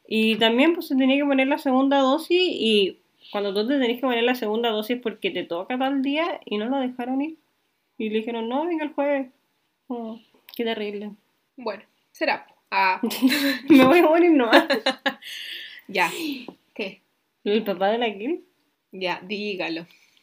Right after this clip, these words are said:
Speaker 1: Casi se muere el papá de la Kiel. Y eso que tenía las tres dosis, porque le dio covid. Lo tuvieron que dar vuelta, intubar. Estuvo en coma inducido. Creo que ahora está mejor.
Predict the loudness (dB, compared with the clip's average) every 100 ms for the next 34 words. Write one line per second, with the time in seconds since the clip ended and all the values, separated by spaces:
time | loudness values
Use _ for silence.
0 | _ -10 -10 -10 -10 -6 -6 -8 -10 -10
1 | -8 -6 -8 -8 -10 -12 _ _ -14 -6
2 | -4 0 0 0 0 0 -4 -6 -8 -6
3 | -6 -6 -6 -10 -10 -16 -10 -8 -6 -8
4 | -8 -10 -10 -14 _ _ _ -14 -10 -6
5 | -6 -4 -4 -4 -6 -10 -8 -8 -8 -10
6 | -10 -10 -14 _ -16 -8 -6 -6 -6 -8
7 | -8 -10 -8 -8 -4 -4 -2 -4 -4 -8
8 | -8 -6 -8